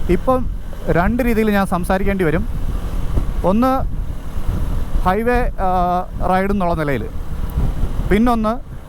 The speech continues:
ഓഫ് റോഡ് എന്നുള്ള നിലയിൽ. അപ്പോൾ ഇത്, ഈ ഒരു വണ്ടി ബിൽഡ് ചെയ്തിരിക്കുന്നത് പക്കാ ഓഫ് റോഡർ എന്നുള്ള നിലയ്ക്കല്ല. ആ, ഒരു അഡ്വഞ്ചർ പ്ലസ്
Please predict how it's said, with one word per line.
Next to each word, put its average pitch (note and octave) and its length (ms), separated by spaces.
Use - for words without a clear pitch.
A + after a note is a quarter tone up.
ഓഫ് F#3 200
റോഡ് G#3+ 160
എന്നുള്ള E3 220
നിലയിൽ. A2 220
അപ്പോൾ A3+ 180
ഇത്, G3+ 100
ഈ - 100
ഒരു C4 140
വണ്ടി A#3+ 280
ബിൽഡ് G#3+ 180
ചെയ്തിരിക്കുന്നത് A3+ 400
പക്കാ G#3+ 260
ഓഫ് - 180
റോഡർ G#3 220
എന്നുള്ള F#3+ 280
നിലയ്ക്കല്ല. C3+ 360
ആ, C#3 40
ഒരു F3 120
അഡ്വഞ്ചർ G#3+ 480
പ്ലസ് G3 260